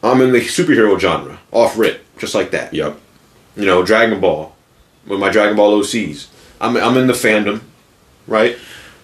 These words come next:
Speaker 1: I do all
Speaker 2: I
Speaker 1: that
Speaker 2: just
Speaker 1: other
Speaker 2: remembered a bar from Nas. It was, like, something about
Speaker 1: Is it something that helps this conversation?
Speaker 2: Yeah, actually, it is.
Speaker 1: Go ahead.
Speaker 2: Dead ass.
Speaker 1: Tell it for the
Speaker 2: It's,
Speaker 1: people.
Speaker 2: it's from his song. It's a bar that he said. He said, uh, he said, "There's nothing new under the sun. It's never what you do, but how it's done."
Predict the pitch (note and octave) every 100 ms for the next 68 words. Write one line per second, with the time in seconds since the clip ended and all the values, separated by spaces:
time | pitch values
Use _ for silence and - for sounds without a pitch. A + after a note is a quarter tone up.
0 | _ _ - - - D#3 G#2+ A#2+ B2 D3+
1 | D#3 - C#3+ C#3 B2 A2 G2+ A#2 A2 G2
2 | - F2 E2+ F#2 E2+ D#2 C#2+ C2+ C2+ -
3 | - - - - _ _ G2 G2+ G#2+ G2+
4 | F#2+ F#2+ A#2+ A#2 G#2+ G2+ F#2+ F#2 A#2 A2+
5 | B2+ A2+ A2 G#2+ A2 - - A2 A2 A#2
6 | B2+ D3 D3 - F#2+ F#2+ G#2+ G2 C3+ G3
7 | - - - A2+ F#2 G#2 A2 C#3 - -
8 | - - B2 B2+ A#2+ A#2+ G#2+ A#2 A#2+ C3+
9 | C3 B2 - C3+ B2 F2 G2+ F2+ G2+ B2
10 | C3 A2+ G#2+ - E2 D2+ D2 - - -
11 | _ G#2 - A2 G2+ G2 F#2 E2+ - -
12 | G2+ - A#2+ G#2+ G#2 B2 C3+ B2+ A#2+ G#2
13 | A#2 G#2 G2+ - G2+ F#2 E2+ F#2 G#2 G2+
14 | G2 - F#2 F#2+ E2 E2+ E2 - - D2+
15 | -